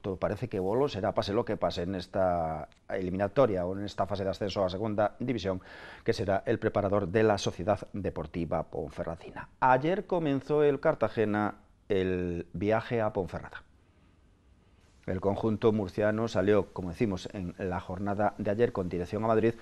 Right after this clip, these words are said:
donde hizo noche en la ciudad del fútbol de Las Rozas los, eh, jugadores que dirige Gustavo Munúa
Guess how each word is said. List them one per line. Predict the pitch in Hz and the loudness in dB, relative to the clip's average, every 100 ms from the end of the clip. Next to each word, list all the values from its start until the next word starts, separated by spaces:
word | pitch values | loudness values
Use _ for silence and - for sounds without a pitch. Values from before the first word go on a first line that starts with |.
| - - - | -14 -20 -8
donde | 95 92 92 92 | -4 -2 -2 -2
hizo | 98 - 117 113 - | -2 4 6 6 2
noche | 104 92 107 147 147 85 73 - - - - - - - | -2 2 6 6 6 -2 -4 -12 -20 -20 -20 -20 -10 -2
en | 95 | 0
la | |
ciudad | 101 104 120 120 113 | 2 6 6 6 6
del | 113 101 | 4 4
fútbol | 120 110 117 110 - | -2 6 8 8 6
de | 117 | 4
Las | 117 98 | 4 4
Rozas | 90 101 92 - - | 0 -2 -2 -4 -6
los, | 98 92 90 - | -2 -2 -2 -2
eh, | 87 87 85 80 | -4 -2 -4 -6
jugadores | 82 80 85 101 101 95 - | -8 -4 -2 0 0 -2 -4
que | 95 | -4
dirige | 90 104 - 101 | -2 -4 -2 -2
Gustavo | 101 87 - 101 110 - | -2 -4 0 4 4 2
Munúa | 123 123 104 95 101 | 0 0 0 0 0